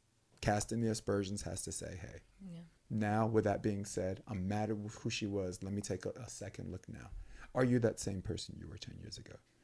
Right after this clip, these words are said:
Speaker 1: Are you, are you a different person now? Rhetorical question. The
Speaker 2: Mm-hmm.
Speaker 1: answer is yes.
Speaker 2: I was gonna
Speaker 1: You're,
Speaker 2: say, I
Speaker 1: you're
Speaker 2: was thirteen, so I, <laughs>
Speaker 1: Yeah.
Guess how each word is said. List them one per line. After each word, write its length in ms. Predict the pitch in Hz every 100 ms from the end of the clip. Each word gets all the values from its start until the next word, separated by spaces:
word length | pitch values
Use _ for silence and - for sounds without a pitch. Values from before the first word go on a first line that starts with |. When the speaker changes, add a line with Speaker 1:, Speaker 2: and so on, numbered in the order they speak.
| _ -
Speaker 1:
Are 100 | 110
you, 240 | 101 90
are 100 | -
you 140 | 107 101
a 40 |
different 320 | 92 101 92 -
person 320 | 78 - -
now? 180 | - - - _ _ _ _ - _ _ _ _ - - -
Rhetorical 460 | 160 147 131 95 82
question. 400 | - - - 151
The 80 | 135
Speaker 2:
Mm-hmm. 80 | 127
Speaker 1:
answer 180 | 110 -
is 80 | 78
yes. 100 | -
Speaker 2:
I 40 | 202
was 100 | 202
gonna 60 |
Speaker 1:
You're, 60 | 151
Speaker 2:
say, 40 | 185
I 40 |
Speaker 1:
you're 40 | 185
Speaker 2:
was 100 | 185
thirteen, 580 | 277 233 - 190 156
so 200 | 151 165
I, 280 | 151 160 170 -
<laughs> 140 | 151
Speaker 1:
Yeah. 80 | -